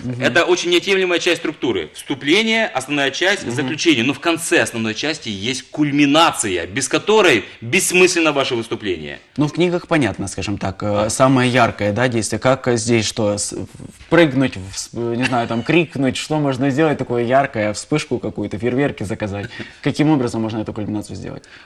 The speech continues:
Speaker 2: Очень хороший вопрос. Дорогие друзья, если вы выступаете, то вы должны понимать,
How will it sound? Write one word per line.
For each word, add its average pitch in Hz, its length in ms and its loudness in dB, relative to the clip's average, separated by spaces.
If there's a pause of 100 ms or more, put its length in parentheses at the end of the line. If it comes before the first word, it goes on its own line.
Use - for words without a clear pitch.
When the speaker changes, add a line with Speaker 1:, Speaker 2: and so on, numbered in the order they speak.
(160)
Speaker 2:
Очень 160 280 6
хороший 120 380 4
вопрос. 101 360 -2 (140)
Дорогие 127 320 0
друзья, 110 340 0
если 139 440 2
вы 127 120 2
выступаете, 123 800 2 (280)
то 127 120 2
вы 170 120 8
должны 156 260 0
понимать, 147 420 2